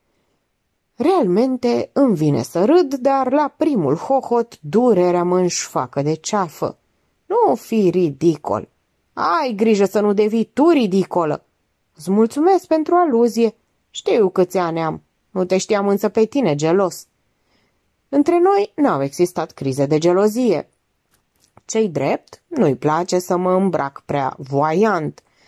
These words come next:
Când la vreo serată îi se pare că polarizez cam mult atenția, are gesturi discrete care certifică legătura și faptul că-i aparțin.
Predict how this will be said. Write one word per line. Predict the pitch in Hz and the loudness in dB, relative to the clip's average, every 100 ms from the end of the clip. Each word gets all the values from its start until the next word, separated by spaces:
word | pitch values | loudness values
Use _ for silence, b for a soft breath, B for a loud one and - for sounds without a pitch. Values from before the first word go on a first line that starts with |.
| b b b | b b b
Când | - 170 | -2 0
la | 151 | 0
vreo | 147 151 | -2 -4
serată | - 165 202 294 254 127 | -2 -2 0 -2 -2 -2
îi | 123 | -4
se | - 143 | -4 -4
pare | 165 170 | -2 -2
că | - | -4
polarizez | 196 202 196 208 208 214 285 - | -4 -2 0 0 -2 0 0 -2
cam | - 160 | -6 -4
mult | 175 233 165 - | 0 0 0 -4
atenția, | - 190 240 262 277 277 b b b b | -8 -2 0 0 -2 -2 b b b b
are | - 339 156 | -6 -4 -2
gesturi | 156 180 - 208 | -2 -2 -2 -2
discrete | 208 277 - - 131 127 277 349 | 0 -2 -2 -4 -4 -2 -2 -2
care | 311 294 | 0 0
certifică | 269 247 202 202 175 156 135 | 0 -2 -4 -4 -6 -4 -4
legătura | 151 156 170 220 233 240 | -2 -2 -2 0 2 2
și | 226 - 214 | -2 -4 -4
faptul | 208 - 147 - 156 143 | -4 -6 -10 -6 -2 -2
că-i | 135 131 120 | -2 -2 -2
aparțin. | - 143 151 165 - - 233 170 | -6 -6 -4 -6 -6 -2 0 0